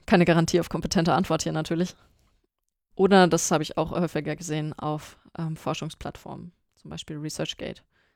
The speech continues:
Da kommen häufiger solche Fragen. Also redet mit Menschen.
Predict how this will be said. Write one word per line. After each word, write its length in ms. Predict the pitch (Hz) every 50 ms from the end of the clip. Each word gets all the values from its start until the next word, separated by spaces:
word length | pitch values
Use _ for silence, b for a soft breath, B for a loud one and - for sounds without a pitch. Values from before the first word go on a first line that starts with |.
| _
Da 120 | - - 165
kommen 240 | - - 156 160
häufiger 340 | 165 156 165 - - - 147
solche 200 | - - - 175
Fragen. 340 | - - - - - - 175 _ _ _ _
Also 280 | - 170 196 196 196
redet 320 | 180 - - 226 214 208 -
mit 120 | 170 160
Menschen. 340 | - 175 165 170 - 165 165